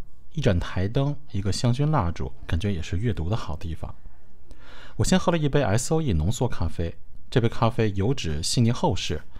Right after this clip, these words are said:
酸味浓郁而不刺激，果香四溢。不过呢，因为我和同在店内也用索尼相机的客人聊嗨了，也就忘记了拍图和视频。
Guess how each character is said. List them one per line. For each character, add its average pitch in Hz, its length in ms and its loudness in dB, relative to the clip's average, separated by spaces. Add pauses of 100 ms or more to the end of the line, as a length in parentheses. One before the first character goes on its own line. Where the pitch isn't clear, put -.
(300)
酸 - 200 4
味 156 100 6
浓 98 260 4
郁 143 80 0
而 85 160 0
不 101 100 0
刺 - 320 -2
激， - 300 -6
果 80 120 -2
香 98 220 2
四 - 180 -2
溢。 78 160 -2 (340)
不 - 80 0
过 131 120 8
呢， - 120 6 (220)
因 123 100 4
为 127 80 8
我 110 140 4
和 98 200 2
同 92 360 2
在 135 160 6
店 120 240 4
内 95 220 2 (140)
也 95 100 4
用 170 100 6
索 98 180 2
尼 90 140 2
相 104 180 2
机 92 80 2
的 98 80 0
客 - 160 0
人 92 120 4
聊 92 160 4
嗨 123 280 4
了， 95 260 -2
也 107 100 -2
就 101 140 2
忘 104 200 2
记 90 140 0
了 82 80 0
拍 - 200 4
图 87 240 -2
和 104 120 -2
视 - 180 0
频。 - 260 -2